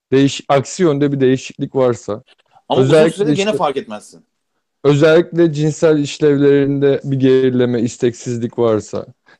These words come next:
Speaker 1: yeme içme davranışlarında artma veya azalma varsa, uyku düzeninde bozulma varsa, fazla uyuyorsan veya daha az uyuyorsan,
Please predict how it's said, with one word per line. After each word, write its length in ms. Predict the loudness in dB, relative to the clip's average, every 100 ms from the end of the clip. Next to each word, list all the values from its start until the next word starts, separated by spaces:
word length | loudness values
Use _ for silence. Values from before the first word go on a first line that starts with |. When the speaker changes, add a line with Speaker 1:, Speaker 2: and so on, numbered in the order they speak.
| -6
Speaker 1:
yeme 400 | 0 2 4 2
içme 320 | 0 -2 -2
davranışlarında 1080 | 2 2 0 -4 -8 -2 0 2 0 -2 0
artma 420 | 0 0 -2 -2 0
veya 160 | 2
azalma 500 | 0 0 -2 -2 -4
varsa, 440 | -6 -8 -12 -16 -16 _ _ _
uyku 580 | 0 2 2 2 2 0 -8
düzeninde 600 | -6 0 2 2 2 2
bozulma 520 | 2 0 0 0 2 2
varsa, 460 | -2 -4 -10 -10
fazla 440 | -6 0 0 0 -2
uyuyorsan 540 | 0 -2 -4 -4 -2
veya 260 | -2 0 2
daha 140 | 2
az 260 | 2 0 -4
uyuyorsan, 560 | -10 -12 -14 -18 -20